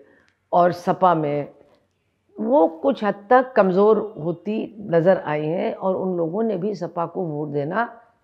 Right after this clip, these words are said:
मंजूर किया, जो पहले बिल्कुल नहीं देना चाहते थे, और खतौली में भी ये बात सामने आई। लेकिन इसके साथ-साथ जो एक बहुत ही चिंताजनक बात है,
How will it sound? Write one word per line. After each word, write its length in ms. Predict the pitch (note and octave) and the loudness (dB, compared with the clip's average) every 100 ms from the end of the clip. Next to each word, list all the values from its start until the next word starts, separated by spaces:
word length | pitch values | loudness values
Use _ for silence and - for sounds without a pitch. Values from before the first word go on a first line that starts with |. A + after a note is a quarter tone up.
| E3 | 0
मंजूर 440 | F#3+ F3+ A3 G#3 | 4 4 2 0
किया, 220 | - G#3 | 0 0
जो 140 | G#3+ G#3+ | 0 -2
पहले 320 | F3+ E3 G3+ | -2 -2 -2
बिल्कुल 360 | E3+ D#3+ - | -4 -6 -6
नहीं 260 | F3 D#3+ D#3+ - _ _ _ _ C#3+ | -4 -4 -6 -14 _ _ _ _ 2
देना 260 | F3 E3 | 4 4
चाहते 380 | D#3 C3+ B2+ E3+ | 2 -2 -2 -6
थे, 160 | E3+ A3+ | -2 -2
और 120 | A#3 | -2
खतौली 480 | - E3 E3+ F3+ G#3+ | -4 -4 0 0 0
में 160 | F3+ | -2
भी 260 | D3+ A3 G#3+ - _ _ _ _ - | -2 -2 -4 -18 _ _ _ _ -2
ये 140 | F3+ | 0
बात 420 | D#3+ E3 F3+ - | 0 -2 -4 -14
सामने 420 | - D3+ C#3+ D3+ | -6 -4 -4 -4
आई। 300 | D#3 - A2+ - _ _ _ _ _ _ _ _ _ _ _ _ _ _ G3 | -8 -10 -12 -14 _ _ _ _ _ _ _ _ _ _ _ _ _ _ -2
लेकिन 340 | F#3+ A#3+ C4 | 0 2 2
इसके 280 | - - C4+ | 2 2 0
साथ-साथ 560 | C4+ F#3+ F#3 - G#3+ | 4 2 2 0 0
जो 200 | G#3+ A3 | 0 2
एक 180 | A#3+ F#3 | 2 2
बहुत 300 | D#3 D3 D#3+ | -4 -6 -2
ही 80 | C4+ | -2
चिंताजनक 680 | - F#3+ E3+ E3+ D3 C#3 B2+ | -2 -6 -2 -2 -2 -8 -10
बात 300 | B2 A2 - | -8 -10 -10
है, 220 | A#2 B2+ | -12 -12